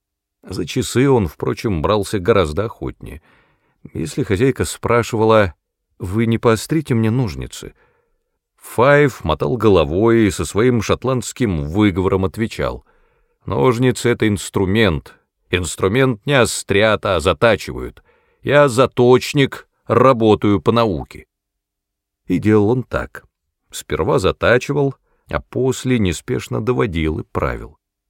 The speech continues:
Если его начинали торопить, он сердился, бросал работу и уходил. Впрочем,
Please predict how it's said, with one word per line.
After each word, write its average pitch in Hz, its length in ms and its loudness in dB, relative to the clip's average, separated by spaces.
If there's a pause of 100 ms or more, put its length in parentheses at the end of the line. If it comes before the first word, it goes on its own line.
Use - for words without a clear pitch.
(580)
Если 156 260 -4
его 131 100 4
начинали 120 400 0
торопить, 104 840 0
он 143 200 -6
сердился, 120 880 2
бросал 98 500 2
работу 107 520 0
и 87 100 0
уходил. 85 640 -6 (680)
Впрочем, 151 800 -4